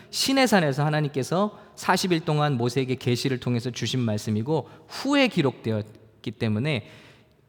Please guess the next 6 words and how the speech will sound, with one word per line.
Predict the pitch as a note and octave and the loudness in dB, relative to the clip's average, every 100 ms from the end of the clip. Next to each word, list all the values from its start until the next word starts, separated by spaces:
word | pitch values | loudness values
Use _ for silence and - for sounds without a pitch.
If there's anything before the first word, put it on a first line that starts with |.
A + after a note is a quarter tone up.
| - | -2
인류가 | E3+ G#3+ A3 A3+ A3 | 2 4 4 4 2
처음 | A3+ - B3 C4+ C4+ | 2 0 2 4 2
기록한 | A3 G#3+ G#3 A3 | 4 2 4 2
하나님의 | G3+ A3 G#3 G3+ F#3+ | 4 2 2 2 2
말씀은 | D#3 B2 - D3+ G3 | 2 0 -2 -2 -2
바로 | - A2+ B2+ E3 F#3+ | 0 0 2 0 -2